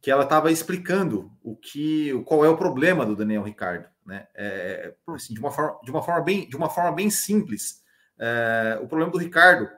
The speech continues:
segundo, segundo ela, é o seguinte: é, característica de, de, de carro e cara-, cara-, característica de pilotagem, né? É, ela falou: o Lando Norris, ele, ele freia, ele,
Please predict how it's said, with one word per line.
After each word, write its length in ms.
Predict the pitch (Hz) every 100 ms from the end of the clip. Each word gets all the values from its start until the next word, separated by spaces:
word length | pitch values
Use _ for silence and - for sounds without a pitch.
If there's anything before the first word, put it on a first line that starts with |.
| _
segundo, 680 | - 151 120 135 131 104 95
segundo 720 | - 117 123 110 98 101 - -
ela, 240 | 131 135
é 20 | 131
o 60 |
seguinte: 440 | 131 143 98 87 - _ _ _ _ _
é, 120 | 107 - -
característica 640 | 151 175 180 185 208 -
de, 240 | 170 196 160
de, 240 | 127 -
de 140 | 135 175
carro 300 | - 170 185
e 20 |
cara-, 220 | 185 175 - -
cara-, 280 | 160 160 -
característica 640 | - 160 170 185 156 160 160
de 80 | -
pilotagem, 640 | 170 170 - 101 85 80 _ _
né? 200 | 101 107 _ _ -
É, 200 | 117 - -
ela 140 | 127
falou: 200 | 131 123 196
o 100 | 226
Lando 220 | 208 143
Norris, 640 | 127 151 147 104 - - _ _ _ _
ele, 460 | 131 135 131 127 127 _
ele 360 | 120 123 127 131
freia, 680 | - - - 185 214 240 240 - _ _ _ -
ele, 140 | 117